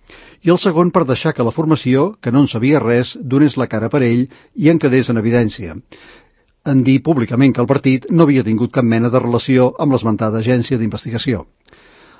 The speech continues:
Martorell va callar i després es va comprovar que no era cert, és a dir, que Método tres sí que havia treballat per a Martorell. Davant d'això, s'entén que els partits de l'oposició insistissin en la seva dimissió.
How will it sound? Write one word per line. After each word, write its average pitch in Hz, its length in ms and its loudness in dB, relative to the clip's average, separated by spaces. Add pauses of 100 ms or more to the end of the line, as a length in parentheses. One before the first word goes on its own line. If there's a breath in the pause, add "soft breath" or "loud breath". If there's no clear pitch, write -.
Martorell 190 540 6
va 180 100 2
callar 165 300 2 (100)
i 165 80 0
després 160 320 0
es 139 160 -2
va 151 80 0
comprovar 139 480 0
que 139 100 0
no 120 140 2
era 110 80 2
cert, 110 460 0 (160)
és 131 140 0
a 135 80 2
dir, 139 120 0
que 113 80 -4
Método 165 400 2
tres 127 400 0
sí - 160 -4
que 135 140 -2
havia 175 180 2
treballat 110 400 -2
per 113 100 -6
a 107 60 -4
Martorell. 95 540 -8 (500 soft breath)
Davant 131 320 4
d'això, 151 300 2 (100)
s'entén 151 420 0
que 135 120 -4
els - 100 -8
partits 120 320 -2
de 113 80 2
l'oposició 123 720 0 (180 soft breath)
insistissin 151 560 0
en 120 80 2
la 110 80 -2
seva 113 220 -2
dimissió. 107 420 -4